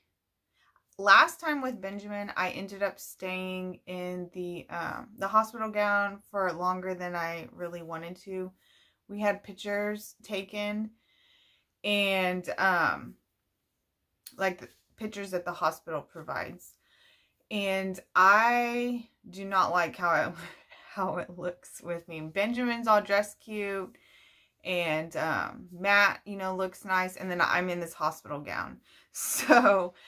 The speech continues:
I decided to get, um, some pajamas or, like, more like a nightgown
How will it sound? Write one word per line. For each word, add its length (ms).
I 640
decided 600
to 120
get, 460
um, 640
some 440
pajamas 800
or, 160
like, 220
more 200
like 180
a 60
nightgown 800